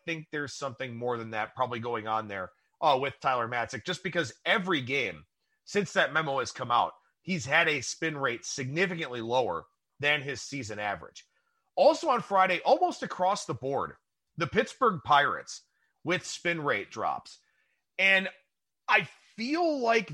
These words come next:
this is a team-wide type of thing here for the Pirates. Uh, you know, when you look at the fact that they were fourth in fastball spin rate as a team, they don't really have a whole lot of guys that kind of,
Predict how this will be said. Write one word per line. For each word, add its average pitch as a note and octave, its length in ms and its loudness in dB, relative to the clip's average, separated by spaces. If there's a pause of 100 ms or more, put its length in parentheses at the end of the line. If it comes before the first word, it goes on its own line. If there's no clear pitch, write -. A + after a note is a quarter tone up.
this G#3+ 300 -4
is G3 220 -4
a F#3+ 300 -4
team-wide E3 920 0
type D3+ 280 -2
of B2+ 100 -12
thing C#3+ 300 -8
here B2 360 -4 (480)
for E3+ 200 4
the G#2 80 0
Pirates. F2 640 -2 (480)
Uh, F2+ 220 -6
you C3 80 -8
know, C3+ 80 0
when C#3 140 -6
you A3 100 0
look A#3 260 4
at G3+ 260 2 (240)
the E3+ 80 -4
fact F#3+ 280 2
that F#3 60 -12
they G3 100 0
were D#3+ 120 0
fourth F#3 440 0
in F#3+ 100 -2
fastball E3 580 0
spin D#3+ 280 -6
rate D#3 220 0
as C3+ 180 0
a G2 80 -8
team, E3+ 460 -6 (340)
they F#3+ 80 2
don't A#3+ 160 6
really F#3+ 360 0
have C#3+ 440 2
a E3 80 4
whole E3 160 2
lot D#3+ 160 6
of C#3+ 80 2
guys C#3+ 440 4
that C#3 140 -6
kind D3+ 280 -2
of, C3 200 -2